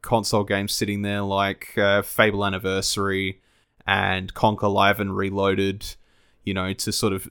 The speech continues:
chuck in the drive and <laughs> just have a fun time with. But at the end of the day, uh, those are the experiences that I have with the Xbox Series X at the moment, as opposed to having those big first-party experiences that PlayStation got pretty much day one with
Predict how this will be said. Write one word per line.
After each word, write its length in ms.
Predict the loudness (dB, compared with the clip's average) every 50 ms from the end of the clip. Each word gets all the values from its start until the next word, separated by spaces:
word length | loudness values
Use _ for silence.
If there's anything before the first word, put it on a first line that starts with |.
| -16 -10 -4
chuck 300 | 2 4 4 4 4 2
in 100 | -2 -2
the 80 | -2
drive 480 | 0 4 4 6 6 6 4 2 0 -4
and 100 | -8 -8 -10 -14 -16 -18 -20 _
<laughs> 260 | _ _ _ _ _
just 220 | -10 -8 -4 0
have 140 | 0 0 0
a 40 | 0
fun 240 | 0 0 0 0 0
time 320 | 0 2 4 4 4 4
with. 340 | 2 0 -2 -4 -6 -8 -6 -2
But 260 | -2 -2 -2 -2 -4
at 140 | -6 -4 -4
the 100 | -2 -2
end 100 | -2 -2
of 80 | -4
the 60 | -4 -2
day, 540 | 0 2 2 2 2 2 0 -2 -6 -10 -14 -12 -6
uh, 340 | -2 -2 0 0 0 -2 -2 2
those 220 | 2 4 4 4 2
are 60 | 0
the 160 | -2 -2 -2
experiences 720 | -2 -4 -6 -4 -2 -2 -2 -2 -4 -6 -10 -10 -10 -8
that 160 | -4 -4 -2 -2
I 120 | -2 -4
have 380 | -2 0 0 0 0 0 -4 -6
with 140 | -6 -4
the 180 | -4 -2 -4 -4
Xbox 260 | -4 -6 -8 -8 -6
Series 340 | -6 -6 -4 -6 -4 -2 0
X 240 | 0 0 0 -2 -8
at 80 | -12
the 60 | -10 -8
moment, 440 | -6 -6 -4 -4 -6 -8 -8 -10 -14 _ _ _ _ _ -2
as 180 | 0 0 0
opposed 360 | -2 -4 -2 -2 -2 -2 -2 -4
to 60 | -2
having 380 | 0 0 0 0 -2 -6 -4
those 220 | -4 -2 -4 -4 -4
big 260 | -2 -4 -4 -4 -4
first-party 560 | -4 -4 -2 -2 -2 -2 0 0 0 0 0
experiences 720 | -2 -6 -6 -6 -4 -4 -4 -4 -4 -6 -8 -10 -10 -10 -12
that 140 | -12 -8
PlayStation 540 | -6 -4 -4 -4 -2 -4 -4 -4 -4 -6 -6
got 200 | -4 -6 -6 -4
pretty 160 | -4 -4 -4
much 280 | -4 -4 -6 -8 -6 -2
day 160 | -2 -2 -2
one 340 | -2 -2 -2 -2 -2 -4 -4
with 360 | -4 -4 -4 -4 -6 -10 -16